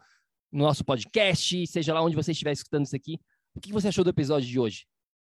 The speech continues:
Manda uma mensagem pra gente no Instagram. Manda uma, um direct, né? Uma mensagem lá no nosso privado.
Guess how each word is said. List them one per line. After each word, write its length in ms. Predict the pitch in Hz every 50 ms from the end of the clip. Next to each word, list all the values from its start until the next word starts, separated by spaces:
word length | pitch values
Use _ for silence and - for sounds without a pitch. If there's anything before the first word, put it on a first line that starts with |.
| _ -
Manda 220 | 180 185 202 208
uma 60 | 202
mensagem 360 | 196 185 - 190 180 170 180 165
pra 120 | 170 160
gente 200 | 170 175 170 -
no 60 | 170
Instagram. 400 | 165 - 175 147 147 151 139 107 - _ _ -
Manda 220 | 135 151 160 170 165
uma, 400 | 160 156 151 156 156 143 - -
um 80 | 156
direct, 460 | 139 135 147 160 165 139 - - - -
né? 100 | 139 135
Uma 140 | 135 139 135
mensagem 420 | 135 131 - 147 147 147 139 143
lá 80 | 143 139
no 60 | 139
nosso 220 | 139 135 - -
privado. 440 | - 135 123 123 143 160 170 165